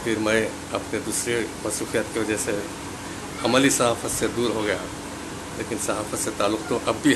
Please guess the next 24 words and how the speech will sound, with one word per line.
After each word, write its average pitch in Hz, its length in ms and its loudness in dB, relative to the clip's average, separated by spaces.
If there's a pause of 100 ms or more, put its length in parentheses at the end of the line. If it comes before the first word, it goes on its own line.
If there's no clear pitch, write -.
है 135 120 8
मेरा। 104 280 6 (1160)
लेकिन - 220 -4 (560)
एक 113 80 -6 (140)
चीज़ 135 240 2
ये 117 100 2
है 117 160 2
कि 123 180 0 (260)
जो 113 100 2 (260)
अच्छे 117 300 0
लोग 113 160 4 (160)
थे 110 100 2 (400)
एक 113 140 -2
एक 110 140 -2
करके 107 300 -2
हमसे 104 240 -4
जुदा 101 240 2
होते 107 280 2
जा 104 180 2
रहे 107 180 2
हैं, 101 240 0 (680)
और 98 400 2 (1700)
इस 110 180 0 (1400)
में 117 160 2